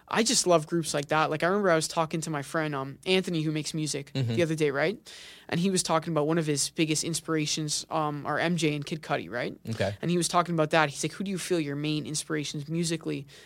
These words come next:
Speaker 1: in terms of, like, if you could sound like any artist or familiar, who would it be?" And I instantly said Lenny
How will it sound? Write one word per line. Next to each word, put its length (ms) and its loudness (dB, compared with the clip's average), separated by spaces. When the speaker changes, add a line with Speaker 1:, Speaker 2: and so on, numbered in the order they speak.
Speaker 1:
in 80 -4
terms 240 2
of, 80 0
like, 180 -4
if 160 -6
you 80 0
could 160 0
sound 260 4
like 200 0
any 240 0
artist 440 -2
or 60 -6
familiar, 480 -2
who 140 -4
would 100 0
it 120 -4
be?" 260 -6
And 200 2
I 140 6
instantly 400 2
said 240 0
Lenny 300 -2